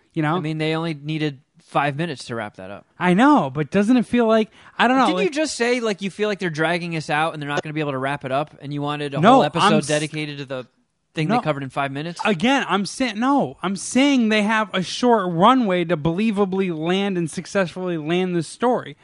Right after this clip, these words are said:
Speaker 1: So I wish they made themselves a longer runway, 'cause I would like to see,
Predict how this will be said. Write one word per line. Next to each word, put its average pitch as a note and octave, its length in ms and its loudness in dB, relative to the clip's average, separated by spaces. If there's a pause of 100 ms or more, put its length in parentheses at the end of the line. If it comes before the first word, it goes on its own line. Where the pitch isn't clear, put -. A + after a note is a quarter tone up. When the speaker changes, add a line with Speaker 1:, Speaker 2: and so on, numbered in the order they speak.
(180)
Speaker 1:
So - 160 2
I E3+ 80 10
wish G#3+ 340 6
they F3+ 180 0 (560)
made G3 220 6
themselves F#3 400 0
a F3 60 -4
longer F#3+ 420 2
runway, C#3+ 400 0
'cause C#3+ 160 -4
I G3 60 2
would A#3 140 0
like G#3+ 180 -6 (260)
to G#3 100 -2
see, G#3+ 300 -6